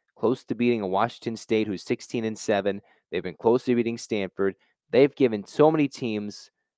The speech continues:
some rough times this season, but Cal's only two and ten. So the Bruins cannot,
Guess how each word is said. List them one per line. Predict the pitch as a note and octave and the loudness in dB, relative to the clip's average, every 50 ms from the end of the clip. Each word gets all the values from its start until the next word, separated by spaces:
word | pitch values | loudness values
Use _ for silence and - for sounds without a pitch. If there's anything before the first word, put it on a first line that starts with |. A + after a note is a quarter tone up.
| _ _ _ _ | _ _ _ _
some | _ - - G#2 G2 F2 | _ -6 -6 -6 -4 -4
rough | G2 A2 C#3+ C#3 - - - | 4 4 4 4 4 -2 -6
times | - D3 B2 A#2+ A#2 A2+ A#2 A2+ A2 - - - | -4 -2 0 0 0 0 -2 -4 -6 -10 -14 -4
this | G#2+ A#2 A#2 - | 0 0 0 0
season, | - - A2 G#2+ G2 F2 F2 F2+ F2 E2+ - _ _ _ _ _ | -2 -6 -4 -4 -4 -4 -6 -10 -10 -14 -18 _ _ _ _ _
but | - A#2+ - | -4 -4 -2
Cal's | - B2+ A2+ A#2 A#2 A2+ | 0 4 4 4 6 4
only | A#2 A2+ A2 G2+ | 2 0 0 -2
two | - - - G#2 F#2 | -4 -4 -6 -6 -6
and | F2+ - | -6 -6
ten. | - - F#2 D#2+ | -6 -6 -6 -6
So | - - | -6 -8
the | F2+ F#2+ | -8 -6
Bruins | - C3 D3 D3+ C#3+ C3 - | -2 0 0 0 -2 -2 -6
cannot, | - - D3 B2+ A#2+ B2 D3 C#3+ B2 G#2 A#2 - - - | -8 -8 -6 -6 0 2 4 4 4 2 0 -6 -12 -18